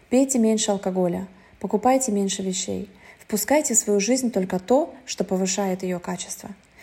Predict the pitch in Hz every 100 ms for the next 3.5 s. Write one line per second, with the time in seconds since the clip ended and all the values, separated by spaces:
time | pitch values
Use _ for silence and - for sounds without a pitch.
0 | - 202 202 233 247 240 196 196 196 190
1 | 254 320 - - - 180 180 185 185 185
2 | 180 185 190 - _ - - - - 202
3 | - 247 247 214 202